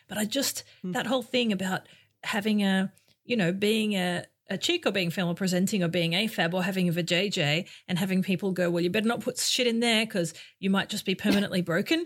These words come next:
Speaker 1: just doesn't make any
Speaker 2: Yeah.
Speaker 1: sense.
Speaker 2: No, it doesn't. 'Cause you take it out again.
Speaker 1: You're,
Speaker 2: <laughs>
Speaker 1: if it
Speaker 2: You know,
Speaker 1: doesn't come
Speaker 2: you put
Speaker 1: out,
Speaker 2: things
Speaker 1: you've
Speaker 2: in
Speaker 1: got
Speaker 2: there
Speaker 1: a
Speaker 2: and then you
Speaker 1: problem. <laughs>
Speaker 2: Exactly, absolutely. Don't be leaving shit in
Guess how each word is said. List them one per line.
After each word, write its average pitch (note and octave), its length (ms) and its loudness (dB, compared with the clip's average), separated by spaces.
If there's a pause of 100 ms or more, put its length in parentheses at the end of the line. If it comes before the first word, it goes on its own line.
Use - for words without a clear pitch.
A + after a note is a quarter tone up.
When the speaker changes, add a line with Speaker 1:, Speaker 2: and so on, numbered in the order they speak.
(220)
Speaker 1:
just - 160 -8
doesn't E4 200 -2
make G#3+ 180 -2
any G#3 220 -2
Speaker 2:
Yeah. D#3+ 60 0
Speaker 1:
sense. F#3 480 -2 (560)
Speaker 2:
No, F#4 480 0
it A#3+ 120 -6
doesn't. F4+ 800 -2 (380)
'Cause D#4 160 0
you E4+ 100 2 (100)
take G4 240 0
it D4+ 80 0
out F4 240 4
again. E3 520 -4 (580)
Speaker 1:
You're, C4+ 140 2
Speaker 2:
<laughs> - 480 -2
Speaker 1:
if A3+ 120 -2
it A3+ 80 -2
Speaker 2:
You D4+ 80 4
know, C#4 60 6
Speaker 1:
doesn't G4+ 180 4
come B3 180 0
Speaker 2:
you B3 60 8
put A3 60 4
Speaker 1:
out, G#3 140 2
Speaker 2:
things D4 160 2
Speaker 1:
you've D#4 80 4
Speaker 2:
in F4+ 60 4
Speaker 1:
got C4+ 80 4
Speaker 2:
there - 20 4
Speaker 1:
a - 40 4
Speaker 2:
and C4+ 80 2
then C#4 160 0
you F#3 180 0
Speaker 1:
problem. G#3+ 240 0
<laughs> - 60 -20 (800)
Speaker 2:
Exactly, C4 580 0
absolutely. A3 800 -2
Don't A3 220 -2
be B3+ 80 -2
leaving B3 360 0
shit C#4 220 -8
in G#4 80 -4